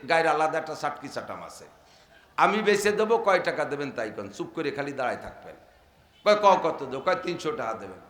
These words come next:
তিনশো টাকায় কনটা কইছে, বাজা গাই বেচে দেবে। দালালে পাশে দাঁড়াইয়ে দড়িয়াতে নিয়ে দাঁড়াইছে, আর ওই আসল গাইরেস্তের পাশে এমনি পাবলিক বানাতে হইতেছে। তো কাস্টমার আইসা দামাদামি করতেছে, গাই দেখে চয়েস হয়েছে, "ভাই গায়ের গুণাগুণ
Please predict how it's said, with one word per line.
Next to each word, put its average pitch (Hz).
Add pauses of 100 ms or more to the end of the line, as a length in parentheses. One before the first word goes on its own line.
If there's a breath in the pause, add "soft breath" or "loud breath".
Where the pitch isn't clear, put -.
তিনশো 165
টাকায় 175
কনটা 170
কইছে, 185
বাজা 151
গাই 151
বেচে 139
দেবে। 101
দালালে 160
পাশে 151
দাঁড়াইয়ে 170
দড়িয়াতে 139
নিয়ে 135
দাঁড়াইছে, 117 (360 loud breath)
আর 185
ওই 180 (140)
আসল 170
গাইরেস্তের 165
পাশে 143
এমনি 135
পাবলিক 107
বানাতে 107
হইতেছে। - (920 soft breath)
তো 220
কাস্টমার 240
আইসা 202 (280)
দামাদামি 190
করতেছে, 190
গাই 180
দেখে 175
চয়েস 170
হয়েছে, 165
"ভাই 175
গায়ের 175
গুণাগুণ 190